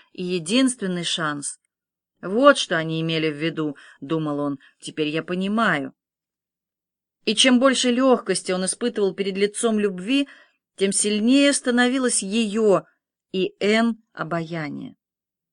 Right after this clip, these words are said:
Его нынешний мир парадоксально казался и более надежным, и более хрупким. Стоило Энн уехать по делам, как он обнаруживал,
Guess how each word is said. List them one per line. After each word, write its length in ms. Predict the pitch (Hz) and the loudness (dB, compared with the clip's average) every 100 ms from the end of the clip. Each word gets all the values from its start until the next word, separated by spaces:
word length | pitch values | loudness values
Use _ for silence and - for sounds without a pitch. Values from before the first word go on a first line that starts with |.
| _ _ _ _ _ _ | _ _ _ _ _ _
Его 260 | 151 165 196 | -4 0 2
нынешний 460 | 240 240 - 196 | 4 4 2 -2
мир 200 | 202 220 | 0 -2
парадоксально 720 | 214 196 180 180 - 240 226 | -2 0 0 0 2 2 2
казался 480 | 214 202 190 185 185 | 0 2 2 2 -2
и 140 | - 185 | -4 -2
более 320 | 190 190 180 | 0 0 0
надежным, 720 | 170 151 196 226 202 202 185 - - | -2 -2 0 2 0 -2 -6 -14 -8
и 80 | 175 | -4
более 320 | 156 160 151 | -2 0 0
хрупким. 720 | - 160 202 220 208 202 185 - _ _ _ _ _ _ - | -2 -4 -2 -2 -2 -2 -2 -6 _ _ _ _ _ _ -16
Стоило 360 | - 269 262 247 | -2 4 6 6
Энн 320 | - 240 233 | 6 4 2
уехать 440 | 226 226 226 233 | 0 0 -2 -4
по 80 | 220 | -6
делам, 420 | 196 220 240 240 | -2 0 4 4
как 200 | 226 196 | 2 0
он 140 | 214 214 | 0 0
обнаруживал, 720 | 180 208 220 240 202 185 | 0 0 0 0 0 0